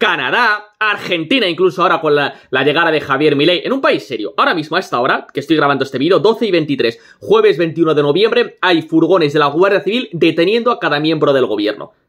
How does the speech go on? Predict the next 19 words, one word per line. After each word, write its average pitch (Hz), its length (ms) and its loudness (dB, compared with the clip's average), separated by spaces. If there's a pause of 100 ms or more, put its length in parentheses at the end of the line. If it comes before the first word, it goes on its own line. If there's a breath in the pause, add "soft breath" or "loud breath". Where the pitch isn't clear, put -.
(140)
Todo 269 240 2
el 196 40 -2
gobierno, 127 360 -4
sí, 254 100 -2
sí, 226 340 -2
a, - 220 -8
incluso 190 340 0
los 208 140 2
nombres 262 240 0
que 214 100 -4
no 208 60 -2
han 180 80 0
salido, 123 420 -8
da 180 140 0
igual. 117 220 -4 (320 soft breath)
Y - 100 -6
esperando, 139 380 -2
por 135 100 -2
supuesto, 262 540 0